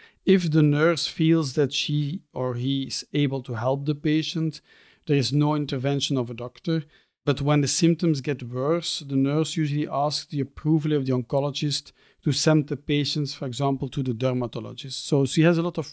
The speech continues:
freedom to do that, but there are no specific ways of arranging, and it can be different in one hospital to another one. So you talked about the importance of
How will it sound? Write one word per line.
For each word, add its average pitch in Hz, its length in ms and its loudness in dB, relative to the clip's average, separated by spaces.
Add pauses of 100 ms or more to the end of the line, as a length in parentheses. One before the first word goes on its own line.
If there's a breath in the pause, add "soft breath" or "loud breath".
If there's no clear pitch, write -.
(160)
freedom 151 640 0 (560 loud breath)
to 147 140 2
do 147 240 4
that, 113 260 -2
but 135 120 -10
there 147 120 -2
are 147 80 -2
no 156 220 2
specific 151 640 -4
ways 143 520 -2 (320 soft breath)
of 139 180 -4
arranging, 147 460 2
and 143 120 0
it - 160 -4
can 156 180 2
be 143 140 0
different 143 520 -2
in 139 240 0
one 135 200 2
hospital 135 800 0
to 139 180 0
another 120 260 0
one. 113 260 -10 (1200)
So 202 540 2
you 180 280 6
talked - 340 0
about 185 280 4
the 175 80 4
importance 180 500 2
of 156 180 -2